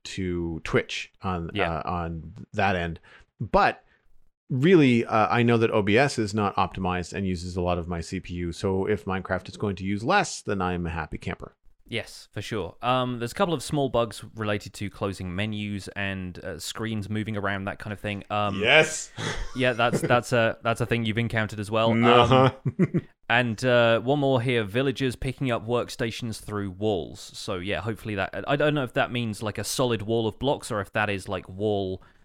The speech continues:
Speaker 2: uh, blocks themselves, like a, a prismarine
Speaker 1: Oh, yeah,
Speaker 2: wall
Speaker 1: the
Speaker 2: or
Speaker 1: actual
Speaker 2: a,
Speaker 1: wall. Hmm.
Speaker 2: or a, or a cobblestone wall or something like that. I don't, I don't know, because that, that's the problem with some of these,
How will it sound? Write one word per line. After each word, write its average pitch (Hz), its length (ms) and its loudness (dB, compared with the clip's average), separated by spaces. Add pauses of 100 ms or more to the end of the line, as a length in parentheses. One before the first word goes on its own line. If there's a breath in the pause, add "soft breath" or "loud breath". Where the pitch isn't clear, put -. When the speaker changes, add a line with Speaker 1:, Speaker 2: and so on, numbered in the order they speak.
(160 soft breath)
Speaker 2:
uh, 98 320 2
blocks 104 360 -4
themselves, 95 520 -2
like 95 160 -6
a, 90 180 -2
a 101 60 -4
prismarine 101 440 0
Speaker 1:
Oh, 98 40 0
yeah, 98 300 2
Speaker 2:
wall 90 120 0
Speaker 1:
the 95 100 0
Speaker 2:
or 90 120 2
Speaker 1:
actual 87 260 -2
Speaker 2:
a, - 20 -2
Speaker 1:
wall. 87 380 0
Hmm. 92 140 -4
Speaker 2:
or 110 160 2
a, - 40 0
or 104 160 2
a 101 40 2
cobblestone 101 560 -4
wall 90 220 -2
or 85 80 -4
something 92 240 -8
like 85 140 -6
that. 73 100 -6
I 101 80 -4
don't, 98 240 -4
I 101 80 -2
don't 95 160 -6
know, 95 160 -2
because - 280 -6
that, - 200 -2 (200 loud breath)
that's 175 160 0
the 214 60 2
problem 170 320 4
with 127 140 2
some 123 180 2
of 110 180 0
these, 107 520 -4